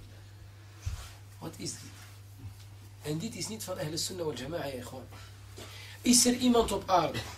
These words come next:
yani, laten we de realiteit gebruiken. Is er iemand op aarde die meer schade heeft ge-, heeft gekregen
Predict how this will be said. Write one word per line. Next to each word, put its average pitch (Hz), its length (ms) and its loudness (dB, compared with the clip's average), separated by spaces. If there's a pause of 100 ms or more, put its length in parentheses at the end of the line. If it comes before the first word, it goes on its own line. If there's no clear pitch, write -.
(200)
yani, 165 280 0
laten 196 280 4
we 190 40 -4
de 190 80 0
realiteit 180 460 6
gebruiken. - 460 -4 (380)
Is 220 220 6
er 220 100 10
iemand 240 380 6
op 180 120 0
aarde 175 340 6 (760)
die 180 180 0
meer 233 480 10 (500)
schade 240 560 8
heeft 214 260 4
ge-, 214 160 0
heeft 170 340 2
gekregen 208 580 4